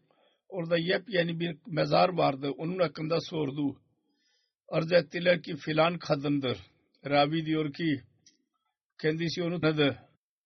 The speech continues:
Ve buyurdu ki sen bana niye, e, siz bana haber vermediniz onun hakkında? Arz ettiler ki siz öğleyin, e, istirahat ediyordunuz.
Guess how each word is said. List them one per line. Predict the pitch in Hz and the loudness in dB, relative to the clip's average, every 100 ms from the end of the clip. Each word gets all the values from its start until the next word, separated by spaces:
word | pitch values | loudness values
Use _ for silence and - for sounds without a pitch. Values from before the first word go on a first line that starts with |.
| _ _ - | _ _ 0
Ve | 175 156 | 2 2
buyurdu | 147 151 156 190 | 2 2 2 0
ki | 185 156 120 - _ _ _ _ _ - | 0 -2 -2 -6 _ _ _ _ _ -18
sen | - 160 175 | -2 0 2
bana | 165 160 | 4 4
niye, | 175 180 208 | 2 0 -2
e, | 190 160 156 | -2 -4 -4
siz | 147 175 170 | -4 -6 -2
bana | 160 160 147 | 0 2 2
haber | 151 165 | 2 2
vermediniz | 160 151 147 151 | 4 2 2 -4
onun | 156 156 | -2 0
hakkında? | 143 139 143 | -2 0 0
Arz | 143 156 | 2 0
ettiler | 160 151 185 185 | -2 0 0 0
ki | 190 | -4
siz | - 175 165 | -6 -6 -2
öğleyin, | 156 160 170 160 139 - - - - _ - | 0 2 2 2 -2 -10 -20 -20 -20 _ -2
e, | 147 151 156 151 156 | 4 6 6 4 -2
istirahat | 151 170 165 185 202 | -4 2 4 4 4
ediyordunuz. | 165 151 151 131 139 156 | 0 2 2 2 0 -2